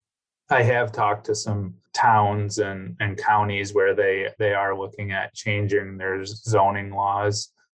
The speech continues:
to make sure companies will accommodate that, but, uh, we haven't seen much of it yet.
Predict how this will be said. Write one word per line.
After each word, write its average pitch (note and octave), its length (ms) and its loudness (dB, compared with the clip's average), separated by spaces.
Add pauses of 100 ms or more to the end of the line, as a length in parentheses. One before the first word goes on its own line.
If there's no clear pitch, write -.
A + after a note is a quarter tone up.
(140)
to B2 160 4
make G2 220 2
sure G2+ 260 2
companies G2 840 -4 (120)
will G#2+ 380 4
accommodate G#2 680 2
that, A2+ 300 0
but, G#2+ 240 -2 (260)
uh, G2+ 300 0
we G#2+ 120 8
haven't A2 280 0
seen G2 240 -12
much F#2+ 240 -4
of F#2+ 100 0
it G#2 140 0
yet. A2 300 0